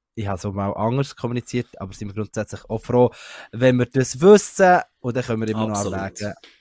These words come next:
Speaker 1: ob wir da darauf verzichten oder nicht.
Speaker 2: Genau.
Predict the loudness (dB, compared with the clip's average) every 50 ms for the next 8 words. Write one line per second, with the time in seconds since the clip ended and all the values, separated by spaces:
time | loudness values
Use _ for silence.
0 | _ _ _ _ -8 -6 -6 -6 -6 -6 -8 -8 -6 -6 -4 -4 -4 -4 -4 -6
1 | -6 -8 -8 -10 -14 -10 -6 -4 -4 -4 -4 -4 -6 -6 -6 -6 -8 -10 -10 -10
2 | -12 -12 -16 _ _ _ _ _ _ _ _ _ _ _ _ _ _ _ _ _
3 | _ _ _ _ -20 -20 _ -20 -20 -10 -6 -4 -2 -2 -4 -4 -8 -10